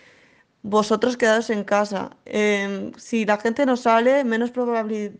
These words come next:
menos probabilidades para los que tenemos que salir de cruzarnos con alguien, por lo tanto, menos probabilidades de sufrir un contagio. Creo que esto es superimportante.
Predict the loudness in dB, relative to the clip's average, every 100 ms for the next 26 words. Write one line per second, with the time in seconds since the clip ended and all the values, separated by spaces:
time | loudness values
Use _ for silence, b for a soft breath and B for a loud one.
0 | _ _ -2 0 0 0 0 0 0 -2
1 | -2 -4 -6 -2 0 0 -2 -6 -4 -4
2 | -4 -4 0 0 0 -2 -4 -4 0 2
3 | 2 0 0 -2 0 -2 0 0 0 -2
4 | -2 0 0 0 0 0 0 -2 -4 B
5 | B B B 2 2 0 2 2 2 0
6 | 0 0 -2 -4 -10 -12 -8 -6 -6 -8
7 | -6 -8 -8 -10 -10 -12 _ b b b
8 | b -10 -6 -6 -6 -6 -2 -2 0 -2
9 | -2 -4 -4 -4 -4 -4 -8